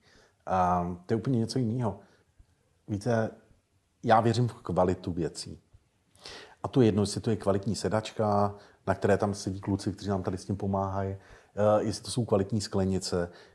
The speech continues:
jestli to je prostě kvalitní bota, ve které prostě musíte vydržet. Vy taky jako prokazatelně nešetříte, eh, na, na svých botách, takže víte, že je důležitý mít dobrý, kvalitní a samozřejmě jako nákladný boty. Eh,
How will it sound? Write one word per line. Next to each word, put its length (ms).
jestli 260
to 180
je 280
prostě 320
kvalitní 440
bota, 440
ve 100
které 200
prostě 220
musíte 420
vydržet. 500
Vy 60
taky 200
jako 280
prokazatelně 580
nešetříte, 540
eh, 580
na, 220
na 160
svých 300
botách, 360
takže 160
víte, 200
že 80
je 40
důležitý 400
mít 80
dobrý, 220
kvalitní 500
a 80
samozřejmě 260
jako 140
nákladný 440
boty. 360
Eh, 880